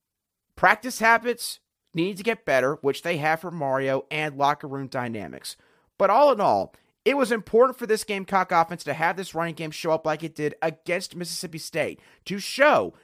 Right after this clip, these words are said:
we can convert on third down because of our running game. We can grind out and extend long drives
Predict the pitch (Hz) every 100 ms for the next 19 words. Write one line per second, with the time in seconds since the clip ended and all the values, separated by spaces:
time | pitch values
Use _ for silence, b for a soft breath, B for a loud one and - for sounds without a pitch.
0 | b b 165 285 - 339 185 220 277 -
1 | 170 190 180 214 208 196 196 170 160 170
2 | 175 156 170 175 165 254 233 - 113 82
3 | - b - 160 - 247 123 127 233 320
4 | 320 262 262 214 - 208 208 - - 269
5 | 254 127 107 160 240 240 196 254 214 107
6 | -